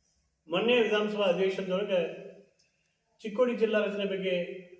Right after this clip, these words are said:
ಧ್ವನಿ ಬಂತು, ಆದ್ರೆ ಗೋಕಾಕ್ ಜಿಲ್ಲಾ ರಚನೆಯ ಬಗ್ಗೆ ಹೊರಗಡೆ ನಾವ್ ಯಾರೋ ಧ್ವನಿ ಹಾಕ್ತೀವಿ, ಆ ಮತ್ತ್ ಬೇರೆ.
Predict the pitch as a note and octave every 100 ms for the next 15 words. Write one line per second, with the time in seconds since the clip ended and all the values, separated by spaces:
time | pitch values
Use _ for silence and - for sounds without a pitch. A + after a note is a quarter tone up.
0 | _ C3+ D#3 F#3 E3 - F3+ - - -
1 | - _ _ _ _ - E3 D#3+ - -
2 | D3 - - - - F3 G3+ A#3+ A#3 G#3+
3 | G#3 F#3+ F#3 G3 F#3 F3 F3+ F#3 D#3 F3
4 | - - - _ _ _ _ _ _ -
5 | D3+ G#3 B3 A#3+ A#3 A3+ A3+ G3+ G#3+ G#3+
6 | G#3+ G#3+ A3+ A3 A3 G#3 A3 A#3+ G3 -